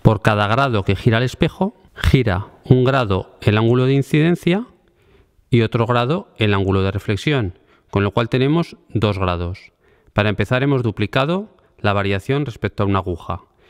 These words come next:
Y por otro lado está la longitud. Tendríamos que tener una aguja de cuatro metros, en este caso cuatro cuarenta. ¿Sabríais calcular con un grado de variación cuánto se movería la proyección del láser a cuatro cuarenta metros de distancia?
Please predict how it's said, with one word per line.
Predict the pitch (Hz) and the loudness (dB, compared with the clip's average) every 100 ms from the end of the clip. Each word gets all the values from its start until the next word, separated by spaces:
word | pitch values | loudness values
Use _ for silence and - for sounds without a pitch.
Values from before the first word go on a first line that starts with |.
| _ _ | _ _
Y | 110 | -2
por | 101 107 | 0 0
otro | 113 | 0
lado | 120 127 | 0 -2
está | 139 - | -2 -2
la | 123 | 0
longitud. | 104 90 101 - 127 - _ | 0 -2 -4 -2 -2 -4 _
Tendríamos | - 101 107 110 | 0 2 2 0
que | - | -2
tener | 117 120 147 180 - | -2 0 -2 -6 0
una | 110 | 0
aguja | 101 113 - 156 | 2 -2 -2 -2
de | 147 | -2
cuatro | 101 98 - | -2 -4 -2
metros, | 113 127 95 87 | -2 -2 -4 -8
en | 101 101 | -4 -4
este | - 127 | -2 -4
caso | 123 - | -2 -4
cuatro | - 127 120 | -2 -2 -2
cuarenta. | 107 95 87 85 87 - _ _ _ _ _ _ - | -2 -2 -4 -6 -8 -10 _ _ _ _ _ _ -6
¿Sabríais | - 104 127 143 | -2 0 0 0
calcular | 147 - 143 139 | -2 0 0 0
con | - 123 | 0 2
un | 127 | 2
grado | 127 127 | 0 0
de | 127 | 0
variación | 123 120 120 - 127 120 117 117 _ _ _ _ _ | 0 0 -2 0 0 0 -2 -6 _ _ _ _ _
cuánto | 123 120 127 | -2 0 0
se | 131 | 0
movería | 120 117 117 120 117 113 | 2 2 0 0 0 0
la | 110 | -2
proyección | 107 113 107 - 113 | -2 -2 -2 -2 -2
del | 110 110 | 0 0
láser | 113 - 113 107 _ _ _ _ | -2 -2 -4 -4 _ _ _ _
a | 107 | -4
cuatro | 104 113 113 | -2 -2 -2
cuarenta | 113 110 113 110 | -2 -2 -2 -2
metros | 110 110 | -2 -2
de | 113 | -2
distancia? | 113 - 143 - 180 | -2 -2 -4 -4 -6